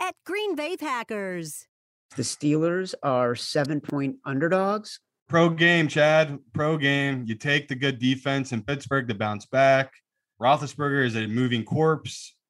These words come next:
Speaker 3: Aaron Rodgers is playing like an M V P again. I can't tell you, people. Uh, do your thing. Go do your teasers. Do whatever you want with Green Bay. It's gonna be me and three other guys betting Pittsburgh. This is like the same thing with Miami last week.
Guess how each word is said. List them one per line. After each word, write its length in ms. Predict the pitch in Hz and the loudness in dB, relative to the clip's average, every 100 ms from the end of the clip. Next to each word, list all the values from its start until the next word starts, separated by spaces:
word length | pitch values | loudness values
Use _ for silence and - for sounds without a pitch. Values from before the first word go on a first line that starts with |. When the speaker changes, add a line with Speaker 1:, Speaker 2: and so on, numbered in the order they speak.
| _ | _
Speaker 3:
Aaron 200 | 123 131 | -2 2
Rodgers 420 | 127 127 123 123 | 6 6 4 0
is 200 | 110 104 98 | -2 -8 -12
playing 220 | - 113 110 | -4 -2 -2
like 120 | 101 | -4
an 60 | |
M 120 | 104 104 | -4 -4
V 120 | 101 | -2
P 260 | 104 143 | 2 2
again. 500 | 143 139 139 139 135 - _ _ - - | 2 2 2 0 -4 -12 _ _ -14 -4
I 80 | |
can't 280 | 131 175 165 | -2 2 2
tell 120 | 165 | 4
you, 140 | 147 123 | 4 2
people. 440 | 117 107 107 98 _ | 0 -4 -6 -8 _
Uh, 360 | 117 117 113 104 - | 2 4 4 2 2
do 100 | 180 | 4
your 140 | 180 | 4
thing. 340 | - 123 95 - | 2 -6 -6 -2
Go 260 | 131 156 143 | 0 0 0
do 80 | 156 | 2
your 160 | 180 | 2
teasers. 560 | 175 160 151 135 139 127 | 0 2 2 2 0 0
Do 120 | 139 | -4
whatever 220 | 147 151 | -2 -2
you 140 | 139 127 | 0 -2
want 340 | 113 113 113 | -2 -4 -4
with 160 | 107 98 | -6 -6
Green 260 | 110 110 | -2 -2
Bay. 380 | 101 104 101 98 - _ _ _ _ _ - | -2 -2 -2 -6 -10 _ _ _ _ _ -14
It's 140 | 117 | -6
gonna 160 | 156 156 | -2 2
be 100 | 139 | 4
me 200 | 143 143 | 4 2
and 80 | |
three 200 | 131 147 | -2 -4
other 140 | 143 127 | -2 2
guys 400 | 117 113 110 107 | 4 4 2 -4
betting 260 | 110 104 | -8 -8
Pittsburgh. 580 | 101 107 101 - 107 120 | 2 2 2 -6 -4 -2
This 160 | 143 165 | -4 -2
is 140 | 185 | 0
like 200 | 170 165 | 0 0
the 80 | 147 | -6
same 220 | 151 147 | -2 -2
thing 120 | 139 | 0
with 80 | 131 | -2
Miami 420 | 117 110 113 113 | 0 0 0 0
last 420 | 104 104 104 - - | 0 2 0 -4 -10
week. 220 | 98 | -12